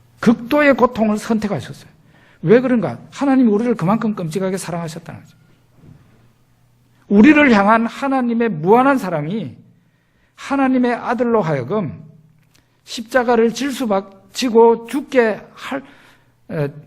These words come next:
죽을 수밖에 없는 그런 상황으로 가게 했다는 거예요. 그만큼 여러분과 저를 사랑하시는 그 사랑이 끔찍하게 컸다는 것입니다.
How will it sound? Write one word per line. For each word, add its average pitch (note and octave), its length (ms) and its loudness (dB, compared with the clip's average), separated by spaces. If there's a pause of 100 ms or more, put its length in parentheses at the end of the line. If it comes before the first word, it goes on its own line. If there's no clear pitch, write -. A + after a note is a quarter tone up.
(480)
죽을 C#4 280 2
수밖에 A3 380 0
없는 F3 640 -2 (160)
그런 C4+ 280 2
상황으로 F#3 880 0 (840)
가게 A3+ 280 -4
했다는 F3 380 -2
거예요. G#2 180 -14 (1500)
그만큼 C4+ 600 4
여러분과 G#3 400 0
저를 F#3+ 220 -8
사랑하시는 F#3 540 -10
그 F3+ 140 -6
사랑이 F#3+ 480 -8 (280)
끔찍하게 A3+ 500 0
컸다는 G3+ 400 -4
것입니다. - 360 -12